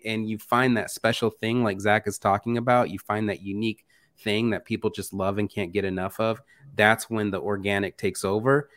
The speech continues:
and you can wean yourself off of the, the ads. But I have no problem with weaning yourself off of it. Um, but, but yeah, I think that we're in, I think we're in alignment here, Zach. I don't know. What do you think?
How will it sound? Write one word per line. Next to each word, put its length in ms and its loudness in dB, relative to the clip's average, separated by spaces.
and 100 4
you 60 6
can 160 4
wean 180 4
yourself 360 -4
off 240 -4
of 80 -10
the, 260 -6
the 160 -6
ads. 260 -6
But 120 -6
I 80 2
have 120 2
no 140 -2
problem 320 -2
with 140 -12
weaning 240 -6
yourself 360 -10
off 200 -4
of 140 -16
it. 140 -8
Um, 300 -2
but, 200 -2
but 160 -2
yeah, 160 2
I 60 2
think 320 4
that 340 8
we're 320 8
in, 240 6
I 180 8
think 180 8
we're 160 10
in 100 6
alignment 440 0
here, 140 2
Zach. 400 6
I 120 6
don't 160 6
know. 140 2
What 140 2
do 60 -4
you 100 -2
think? 300 -12